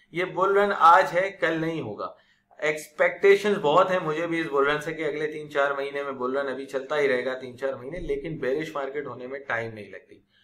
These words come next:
तो अपना profit जरूर book किया कीजिए, जहां आपका दिल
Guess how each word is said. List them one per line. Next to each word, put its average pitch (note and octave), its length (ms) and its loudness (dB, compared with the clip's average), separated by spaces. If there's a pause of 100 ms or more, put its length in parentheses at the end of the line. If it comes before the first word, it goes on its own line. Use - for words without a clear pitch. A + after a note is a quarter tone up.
(160)
तो F3 60 2
अपना F3 460 4
profit F3+ 640 2 (220)
जरूर C3+ 420 2
book C#3+ 300 -2
किया C#3+ 160 2
कीजिए, C#3 500 -8 (200)
जहां D#3+ 300 4
आपका D3 380 6
दिल A2 160 -2